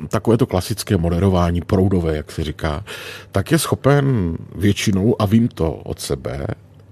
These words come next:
celý vstup udělat takzvaně na autopilota. <laughs> Neboli <laughs> něco říkáš, píšeš si u toho S M S ky nebo cokoliv a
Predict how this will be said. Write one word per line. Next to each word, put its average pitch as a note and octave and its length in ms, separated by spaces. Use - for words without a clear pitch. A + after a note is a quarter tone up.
celý C3 280
vstup - 280
udělat G#2 420
takzvaně F2+ 720
na F2+ 120
autopilota. E2 720
<laughs> - 560
Neboli A#2+ 520
<laughs> - 920
něco D3+ 320
říkáš, A#2 600
píšeš A2+ 260
si - 100
u A2+ 40
toho B2+ 220
S - 80
M G#2 100
S A2 140
ky G#2 240
nebo G2+ 300
cokoliv F2+ 460
a G#2 420